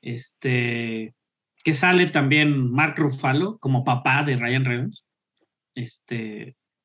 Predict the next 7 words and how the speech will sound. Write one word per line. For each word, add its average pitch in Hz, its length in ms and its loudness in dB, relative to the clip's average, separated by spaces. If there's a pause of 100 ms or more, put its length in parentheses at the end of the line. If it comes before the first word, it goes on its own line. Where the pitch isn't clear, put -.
(100)
en, 117 260 -4
en 131 180 -2
la 127 140 -2
película, 135 460 -2
no 123 220 -2
sé 113 420 -4
cómo 107 480 -10